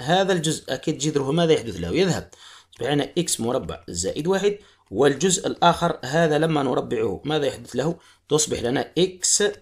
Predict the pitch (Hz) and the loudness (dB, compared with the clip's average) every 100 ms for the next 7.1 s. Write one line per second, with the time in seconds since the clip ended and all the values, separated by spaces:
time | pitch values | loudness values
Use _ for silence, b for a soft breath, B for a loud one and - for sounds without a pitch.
0 | - 160 170 127 104 90 90 151 170 139 | -6 -4 -4 -4 -4 -4 -4 -2 -2 -2
1 | 113 156 175 180 117 107 127 156 - B | -6 -4 0 0 0 -2 0 0 -2 B
2 | B _ 143 143 - 143 123 143 165 147 | B _ -2 -2 0 0 2 2 2 0
3 | - 160 - 120 131 165 170 160 - - | -4 -6 -4 -4 -2 0 2 2 2 0
4 | 85 - _ 139 170 175 175 156 156 - | -2 -14 _ -4 0 2 2 2 -2 -4
5 | - 135 123 110 90 B B B B - | -6 -2 0 0 -2 B B B B -2
6 | 147 180 196 - 160 156 117 107 110 98 | 2 4 2 4 4 4 2 2 2 0
7 | - | -4